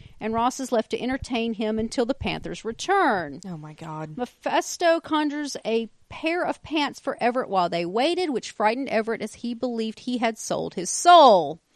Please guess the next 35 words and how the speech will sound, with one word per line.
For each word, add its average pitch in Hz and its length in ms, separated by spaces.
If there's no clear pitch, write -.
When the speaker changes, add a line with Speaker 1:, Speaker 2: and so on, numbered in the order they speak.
Speaker 2:
What? 415 420
Oh 214 180
my 151 160
God. 139 300
Speaker 1:
Ross 339 320
tried 415 320
to 403 80
remove 277 400
the 214 100
devil's 190 420
pants, 254 440
only 427 240
to 453 160
find 294 280
another 285 320
Speaker 2:
<laughs> - 120
Speaker 1:
pair 330 260
of - 140
pants 240 440
beneath 247 680
them. 151 460
Speaker 2:
Oh 277 180
my - 140
God. - 100
Speaker 1:
This 196 200
made 202 240
him 208 180
remember 269 340
when 262 120
he 254 120
was 247 160
younger 349 560
and 226 300
when 240 220
he, 226 180